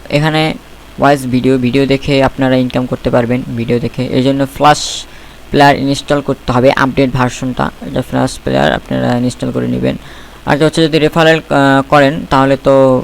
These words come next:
ইন বাড়ে। আর অনেকে মনে করে রেফারেল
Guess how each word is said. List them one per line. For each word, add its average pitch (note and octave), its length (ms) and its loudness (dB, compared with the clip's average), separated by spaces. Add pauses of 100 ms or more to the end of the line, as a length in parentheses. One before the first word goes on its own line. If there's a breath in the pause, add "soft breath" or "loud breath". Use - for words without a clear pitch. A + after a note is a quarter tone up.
(100)
ইন C3 300 0
বাড়ে। B2+ 280 4 (540 loud breath)
আর C3+ 420 4 (200)
অনেকে E3 480 -2
মনে C#3+ 220 0
করে C#3+ 200 4
রেফারেল C#3 440 0